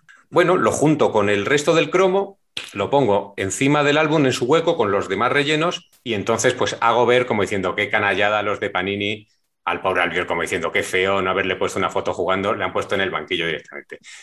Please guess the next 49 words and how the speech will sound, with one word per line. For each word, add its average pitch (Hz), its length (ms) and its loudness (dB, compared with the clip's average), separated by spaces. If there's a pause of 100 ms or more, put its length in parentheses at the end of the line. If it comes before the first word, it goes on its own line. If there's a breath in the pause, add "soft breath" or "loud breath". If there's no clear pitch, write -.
(140)
Bueno, 87 240 0
¿qué 120 100 2
pasa? 123 280 -2
A 73 40 -2
mí 85 180 -6
me 92 120 -4
seguían 101 380 0
cuatro 90 280 0
gatos, 98 320 0
pero 80 180 -6
cuatro 92 300 0
ga-, 110 140 0
uno 101 160 -2
de 104 80 0
los 101 140 0
gatos 110 480 -2
era 104 180 0
Miguel, 101 460 0
que - 40 -20
como 76 420 -12
ya 82 180 -2
hemos 87 200 -4
dicho 92 180 -4
antes 95 160 -2
nos 95 140 -2
conocemos. 92 480 -4
Entonces, 95 540 -6
Miguel 90 500 -4
da 92 180 0
retweet 110 520 -2 (180)
y 87 80 -10
eso 98 160 -4
se 92 140 -4
fue 95 160 -4
de 78 60 -4
madre, 80 340 -2
claro. 87 240 -2
Se - 400 -12
fue 90 140 -4
de 87 100 0
madre, 90 260 -2
fue 90 180 -6
trending 87 300 -4
topic 90 280 -4
Albiol. 110 480 0 (460 loud breath)
Lo 104 320 -2
peor 107 220 2
de 127 100 4
todo 127 440 2